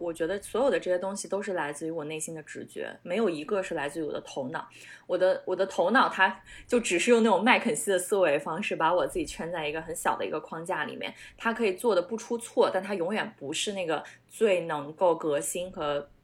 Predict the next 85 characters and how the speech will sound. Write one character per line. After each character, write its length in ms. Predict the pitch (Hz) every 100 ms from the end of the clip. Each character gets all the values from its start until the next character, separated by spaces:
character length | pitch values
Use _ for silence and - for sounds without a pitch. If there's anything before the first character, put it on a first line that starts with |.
| -
突 180 | - 226
破 260 | 262 190
我 140 | 139 -
自 240 | - 185
我 180 | 156 82
的 80 | -
一 80 |
个 120 | - -
东 200 | - -
西。 260 | - - - - -
但 160 | 220 226
是 80 |
来 180 | 202 160
自 140 | 160 208
内 160 | 196
心 160 | 190 208
的 80 | 180
那 100 | 185
个 100 | 165
灵 280 | 147 143
感， 220 | 170 151 - - -
它 160 | 233 247
就 240 | 320 262
是， 440 | - - 190 156 - - -
好 160 | 165
像 180 | - 277
是 140 | -
我 140 | 240 190
把， 160 | 185 - -
当 160 | 254
我 60 | 233
把 140 | 185
自 140 | 110 196
己 80 | 170
变 160 | 196
成 160 | 190 160
一 40 |
个 120 | 170
纯 200 | 175 156
净 200 | 156 190
的 80 | 170
管 260 | 165 127 -
道， 160 | 165 156
我 120 | 151
去 160 | -
聆 200 | 170 151 156
听 360 | - 220 233 - - - _ _ _ _ - - -
宇 120 | 175 165
宙 180 | 208
给 80 | 190
我 100 | 180
的 80 | -
信 280 | 170 190 180
号 180 | 180 160
的 80 |
时 220 | - - -
候， 260 | - - - -
当 120 | 214 214
我 140 | 175
把 160 | - -
自 140 | 196
己 60 | 170
的 100 | 160
头 260 | - 147
脑 160 | 185 -
和 200 | - 156
自 120 | 156
己 60 | 165
的 80 | 160
内 160 | 185
心 220 | 180 190
拉 200 | 240 254
出 220 | 254 - 233
那 80 |
么 80 | 220
一 100 | 220
小 300 | 220 180 160
点 160 | 196 175
点 220 | 180 151
的 80 | 160
间 240 | - 170
隙 160 | 170 175
的 100 | 170
时 140 | 165
候， 200 | 160 165